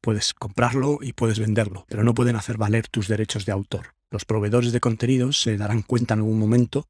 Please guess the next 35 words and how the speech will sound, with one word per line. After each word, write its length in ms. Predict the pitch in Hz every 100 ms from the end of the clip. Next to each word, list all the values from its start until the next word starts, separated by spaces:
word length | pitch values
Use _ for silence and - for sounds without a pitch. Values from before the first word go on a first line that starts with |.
| _
pero 160 | 104 104
tampoco 360 | 101 107 110
es 100 | 110
que 120 | - 110
les 120 | 101
preocupe 420 | - 98 110 101
mucho 360 | 107 113 104 127
esto. 340 | - - - _ _
Esto 300 | 104 - 110
tiene 300 | - 110 113
implicaciones 560 | 113 110 110 - 117 -
prácticas 460 | 123 - 123 131
para 240 | - 110 101
los 180 | 95 -
usuarios 400 | - 107 113 -
comunes, 480 | 101 110 110 87
para 240 | - - 101
ti 180 | 117 110
y 40 |
para 240 | - 98
mí, 200 | 117 120 _ _
que 80 | -
estamos 400 | 98 101 101 -
trabajando 520 | - 87 - 117 101
en 60 | 98
crear 220 | 98 101
nuestro 300 | 101 101 110
avatar, 360 | 92 101 120 98
en 280 | 98 101 95
hacerlo 580 | - - 110 104 98 - _ -
que 100 | 117
sea 260 | 104 101
todo 460 | - 104 101 101 101
bonito, 720 | 123 110 104 98 123 - 104
original, 540 | 101 107 104 113 127